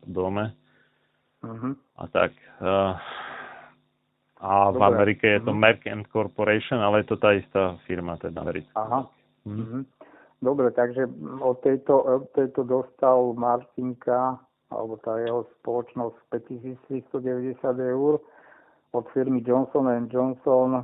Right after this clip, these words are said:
Speaker 2: tritisíc štyristo sedemdesiat dva eur a od firmy Sanofi dvetisíc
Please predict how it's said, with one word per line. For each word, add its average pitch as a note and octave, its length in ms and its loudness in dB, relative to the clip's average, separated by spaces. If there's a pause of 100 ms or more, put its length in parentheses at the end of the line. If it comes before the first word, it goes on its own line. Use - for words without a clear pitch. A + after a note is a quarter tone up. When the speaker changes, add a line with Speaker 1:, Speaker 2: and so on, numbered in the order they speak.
Speaker 2:
tritisíc B2 560 -10
štyristo B2+ 480 -8
sedemdesiat C3+ 640 -2
dva A#2+ 260 0
eur B2 400 -4
a A2+ 160 -2
od - 220 -8
firmy B2 340 -6
Sanofi B2+ 480 -2
dvetisíc A#2+ 540 -10